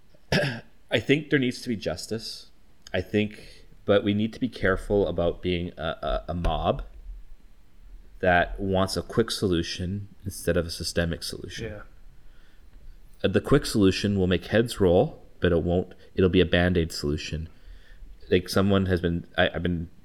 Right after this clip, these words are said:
Speaker 1: D Ming with one person, and they've been really, who's a canon lawyer, and they've been really clear, we need canonical in-, investigations because they will show us everything.
Speaker 2: Yeah.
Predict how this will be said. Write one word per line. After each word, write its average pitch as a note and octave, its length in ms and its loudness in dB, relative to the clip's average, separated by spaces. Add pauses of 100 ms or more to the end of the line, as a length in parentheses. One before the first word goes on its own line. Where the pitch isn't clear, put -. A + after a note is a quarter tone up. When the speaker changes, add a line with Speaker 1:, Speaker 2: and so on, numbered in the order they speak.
Speaker 1:
D F#2 120 2
Ming F2+ 160 4
with E2 160 0
one F2 140 2
person, E2+ 500 -2
and E2 140 -4
they've E2+ 160 -2
been E2+ 140 -4
really, F2+ 440 4
who's F2+ 220 0
a F#2 60 -4
canon E2+ 320 0
lawyer, F2 260 2
and E2+ 140 -4
they've E2+ 120 -2
been E2+ 180 -4
really F#2 260 6
clear, E2+ 340 0
we E2+ 220 -2
need F2 420 2
canonical D#2+ 520 0
in-, D#2+ 220 -4
investigations D2+ 840 -2
because A#2+ 880 2 (960)
they G#2+ 180 8
will A2 120 8
show G#2 200 4
us F2+ 140 4
everything. D#2+ 420 0
Speaker 2:
Yeah. A2+ 140 -4